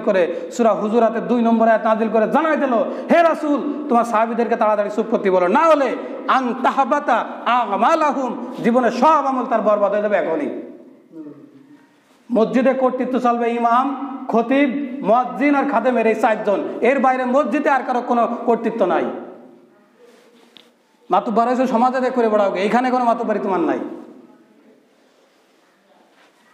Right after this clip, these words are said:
আল্লাহ রাব্বুল আলামিন আমাদের সবাইকে বুঝার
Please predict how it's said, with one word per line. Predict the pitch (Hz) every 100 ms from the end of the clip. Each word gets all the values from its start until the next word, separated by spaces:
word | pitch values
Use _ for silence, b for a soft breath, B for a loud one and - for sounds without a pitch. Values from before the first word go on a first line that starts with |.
| _ _ _ _ _ _ -
আল্লাহ | 202 226
রাব্বুল | 220 214
আলামিন | 208 208 208
আমাদের | 196 202
সবাইকে | 196 214 220 233 226 180 127 - -
বুঝার | 185 214